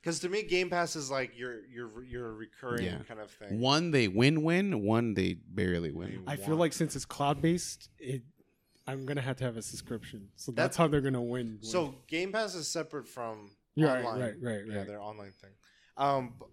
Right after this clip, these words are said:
Speaker 1: I will say the other thing that I was kind of like, oh, I, I kind of, I, I remember talking about it briefly was they announced during the Xbox showcase that they're partnering with L G to just have Xbox Cloud or Game Pass built in
Speaker 2: Yeah.
Speaker 1: as a,
Speaker 3: Mm-hmm.
Speaker 1: as an app.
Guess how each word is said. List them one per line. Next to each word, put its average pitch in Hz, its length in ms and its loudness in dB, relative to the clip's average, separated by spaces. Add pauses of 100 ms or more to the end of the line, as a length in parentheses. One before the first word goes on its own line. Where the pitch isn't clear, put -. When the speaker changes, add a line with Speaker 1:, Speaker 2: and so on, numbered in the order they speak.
(120)
Speaker 1:
I 139 80 4
will 180 220 4
say 190 320 2
the 147 180 2
other 151 180 2
thing 170 180 -6
that 151 120 2
I 135 60 2
was 127 180 -6
kind 139 220 -4
of 131 100 -6
like, 123 340 -2
oh, 226 200 2
I, 196 140 2 (180)
I - 20 -4
kind 190 220 -4
of, 156 180 -6
I, 135 260 -6
I 139 40 -10
remember 170 280 -6
talking 143 380 -6
about 135 200 -2
it 110 120 -8
briefly 120 380 -10
was 117 400 -6 (440)
they 143 280 2
announced 143 340 -2
during 143 160 -6
the 127 140 -4
Xbox 117 400 -10
showcase 147 420 -10 (220)
that 131 120 -10
they're 131 180 -2
partnering 139 460 -8
with 131 120 -10
L 123 200 -8
G 127 200 -12
to 127 160 -16
just 120 240 -12
have 120 320 -10 (440)
Xbox - 760 -8 (460)
Cloud 123 500 -4
or 123 180 -6
Game 117 240 -12
Pass 120 260 -6
built 113 380 -8
in 117 340 -10
Speaker 2:
Yeah. - 140 0
Speaker 1:
as - 100 -2
a, 117 60 -4
Speaker 3:
Mm-hmm. 113 500 -10 (140)
Speaker 1:
as 117 160 -10
an 117 80 -14
app. 123 240 -6